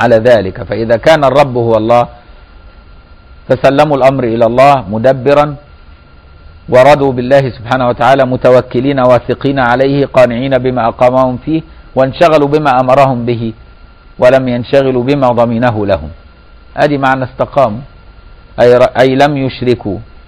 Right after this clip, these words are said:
وقال عمر رضي الله عنه: "لم يزوغوا زوغان الثعالب". فقول الصديق رضي الله عنه محمول على مراعاة الأصول في التوحيد،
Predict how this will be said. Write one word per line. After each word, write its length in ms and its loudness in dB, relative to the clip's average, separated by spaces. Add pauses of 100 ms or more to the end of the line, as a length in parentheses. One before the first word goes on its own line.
(800)
وقال 360 4
عمر 360 4
رضي 220 2
الله 220 4
عنه: 200 0
"لم 220 2
يزوغوا 800 0
زوغان 600 4
الثعالب". 760 2 (3250)
فقول 380 4
الصديق 640 0
رضي 280 4
الله 420 4
عنه 300 2
محمول 600 0
على 260 4
مراعاة 580 4
الأصول 540 0
في 80 -6
التوحيد، 680 0